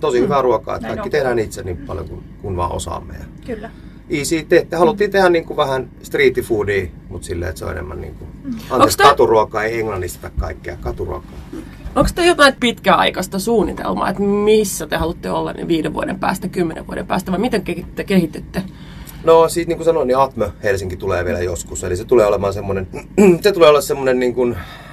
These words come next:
Speaker 1: isoin luomani hirviö tavallaan. Mä oon aika monta hirviöä tässä luonut. Tarkoitan, tarkoitan sitä, että sulla on ollut, ollut baareja, missä on päässyt vaikuttaa. Esimerkiksi vaikka Steam Helsinki oli yksi niitä isoimpia, kun silloin kun se aukesi, niin se räjähti.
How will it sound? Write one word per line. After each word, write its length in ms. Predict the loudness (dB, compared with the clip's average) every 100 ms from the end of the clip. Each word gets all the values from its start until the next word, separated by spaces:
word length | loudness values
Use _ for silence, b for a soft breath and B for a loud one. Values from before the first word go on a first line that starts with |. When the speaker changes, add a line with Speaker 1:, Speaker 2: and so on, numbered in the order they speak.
| B B -20 -20 -14 -6
Speaker 1:
isoin 400 | 2 6 6 6
luomani 400 | 6 4 0 -4
hirviö 400 | -4 0 0 -2 -8
tavallaan. 400 | -8 -6 -6 -6
Mä 60 | -6
oon 40 |
aika 140 | -6 -6
monta 180 | -8
hirviöä 360 | -6 -6 -6 -6
tässä 200 | -8 -4
luonut. 400 | -2 -2 -2 -12 B B B -6
Tarkoitan, 380 | -6 -6 -8 -8 -2
tarkoitan 360 | -2 -2 -4
sitä, 280 | -4 -2 -2
että 160 | -2 -8
sulla 220 | -8 -6
on 80 | -2
ollut, 300 | -4 -6 -12 B B B B B B 6
ollut 280 | 6 6
baareja, 360 | 6 8 8 4
missä 200 | 0 -4
on 60 | -4
päässyt 300 | -4 -4 0
vaikuttaa. 400 | 0 0 -8 -10
Esimerkiksi 160 | -8
vaikka 200 | -10 -10
Steam 300 | -2 2 2
Helsinki 400 | 2 0 0 -2
oli 80 | -4
yksi 160 | -4 -4
niitä 200 | -4 -4
isoimpia, 420 | -4 -4 -4 -8 -8
kun 80 |
silloin 240 | -8 -8 -10
kun 80 | -12
se 180 | -14 -16 -20 -20 -14 -4
aukesi, 360 | -2 -2 -4
niin 100 | -8
se 120 | -6 0
räjähti. 580 | 2 2 0 -6 -14